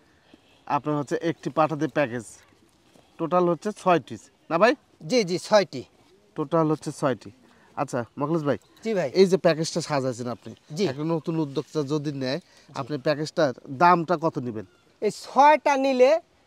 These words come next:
Speaker 2: আপনার একবারে বিরানব্বই হাজার টাকা দাম।
Speaker 1: বিরানব্বই হাজার টাকা?
Speaker 2: হ্যাঁ, ছয়টা বিরানব্বই হাজার। একবারে যেহেতু হাই কোয়ালিটি, সব বাচ্চাগুলো হাই কোয়ালিটির।
Speaker 1: আচ্ছা।
Speaker 2: একবারে পাঠাটা মনে করেন যে একবারে হান্ড্রেড।
Speaker 1: আচ্ছা, বিরানব্বই হাজার টাকার প্যাকেজ।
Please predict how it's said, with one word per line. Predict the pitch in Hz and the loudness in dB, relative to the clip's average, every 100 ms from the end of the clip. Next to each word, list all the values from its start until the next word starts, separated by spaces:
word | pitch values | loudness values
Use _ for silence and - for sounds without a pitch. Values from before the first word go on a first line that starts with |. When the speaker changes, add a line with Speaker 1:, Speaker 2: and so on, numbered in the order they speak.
| _ | _
Speaker 2:
আপনার | 240 262 254 247 | -2 0 2 4
একবারে | 247 214 214 226 240 226 _ | 4 2 2 4 2 -2 _
বিরানব্বই | 156 165 320 294 262 190 208 | -6 4 8 8 6 0 -2
হাজার | 170 175 156 | -2 -2 -4
টাকা | 143 123 | -6 -10
দাম। | 117 107 - _ _ _ _ _ _ _ | -12 -14 -18 _ _ _ _ _ _ _
Speaker 1:
বিরানব্বই | 139 185 202 190 170 | 0 4 6 6 4
হাজার | 165 151 - | 4 2 0
টাকা? | 123 | -2
Speaker 2:
হ্যাঁ, | 196 165 - | -2 -4 -4
ছয়টা | 214 240 214 240 | 0 0 2 0
বিরানব্বই | 240 262 233 175 135 139 | 2 4 4 2 -2 -6
হাজার। | 131 120 131 | -8 -12 -10
একবারে | 185 180 196 196 | -8 -6 -4 -2
যেহেতু | 196 202 190 | -4 -2 -4
হাই | - 196 214 | 0 0 0
কোয়ালিটি, | 226 220 - | -2 -2 -6
সব | 180 - 285 220 | -6 0 0 2
বাচ্চাগুলো | 214 - 208 185 220 | -2 -2 -4 -2 -2
হাই | 165 170 | -2 -4
কোয়ালিটির। | 151 139 117 - 101 _ - | -4 -6 -8 -14 -20 _ -8
Speaker 1:
আচ্ছা। | 143 - 113 | -8 -6 0
Speaker 2:
একবারে | 240 208 233 240 | 0 2 2 2
পাঠাটা | 226 214 233 240 | 2 0 0 0
মনে | 254 247 233 | 0 0 -2
করেন | 233 | -2
যে | 226 | -2
একবারে | 240 277 214 226 185 | -2 -2 0 -2 0
হান্ড্রেড। | 170 165 127 98 - _ _ _ _ | -2 -4 -6 -12 -16 _ _ _ _
Speaker 1:
আচ্ছা, | 135 - 120 107 | -10 -8 -10 -12
বিরানব্বই | - 156 214 202 208 175 196 | -6 4 4 6 4 6 8
হাজার | 190 180 | 8 6
টাকার | 160 180 185 | 2 2 4
প্যাকেজ। | 175 156 175 | 6 8 6